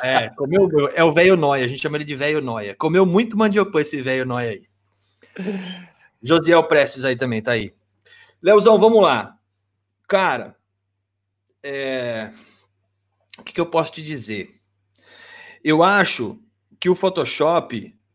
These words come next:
a gente tinha muita preocupação com o Photoshop quando ele começou a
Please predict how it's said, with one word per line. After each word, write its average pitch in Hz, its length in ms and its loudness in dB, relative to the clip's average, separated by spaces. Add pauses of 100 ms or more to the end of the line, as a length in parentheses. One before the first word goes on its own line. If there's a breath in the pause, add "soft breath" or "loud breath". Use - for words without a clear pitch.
(120)
a - 60 -10
gente 165 160 -4
tinha 180 200 0
muita 202 200 2
preocupação 185 500 0
com 180 80 -10
o - 20 -18
Photoshop 143 560 -4
quando 135 300 -6
ele 143 100 -6
começou 147 640 -2
a 156 180 -2